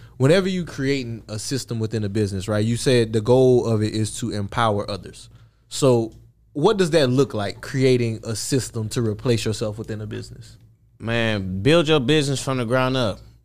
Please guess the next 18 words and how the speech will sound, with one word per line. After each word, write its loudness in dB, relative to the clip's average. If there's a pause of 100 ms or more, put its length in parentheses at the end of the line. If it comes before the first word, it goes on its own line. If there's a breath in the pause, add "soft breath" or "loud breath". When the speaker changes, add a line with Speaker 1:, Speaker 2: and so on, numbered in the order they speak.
(120)
Speaker 2:
Um, -6 (1080)
be 4
the, 4 (340)
the -2
employee -4
first, -6
you -8
know -4
Speaker 1:
Mm-hmm. -2
Speaker 2:
what -4
I'm -8
saying? -8
Then -4
replace -2
yourself -2 (220)
in 0
that 4
job. -2